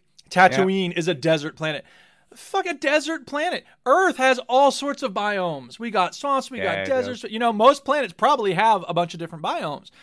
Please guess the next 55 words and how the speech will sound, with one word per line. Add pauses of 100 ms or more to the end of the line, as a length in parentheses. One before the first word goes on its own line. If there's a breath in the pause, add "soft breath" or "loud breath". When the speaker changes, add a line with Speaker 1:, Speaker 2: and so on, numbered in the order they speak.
(120)
Speaker 2:
So
for
there
to
be (200 soft breath)
this
planet,
that
planet,
just
one
biome
Speaker 3:
That's
Speaker 2:
on
the
Speaker 3:
just
Speaker 2:
whole
Speaker 3:
got
Speaker 2:
planet.
Speaker 3:
a
desert. (120)
Speaker 2:
Yeah,
Speaker 3:
Ice
Speaker 2:
exactly.
Speaker 3:
planet.
Speaker 2:
Now, (120)
there
might
be,
Speaker 3:
<laughs>
Speaker 2:
I
don't
know
much
about
other
planets,
to
be
fair.
I'm
Speaker 3:
Off.
Speaker 2:
not
really
an
exo,
uh,
you
know,
uh,
paleontologist,
but (300 soft breath)
my
guess
is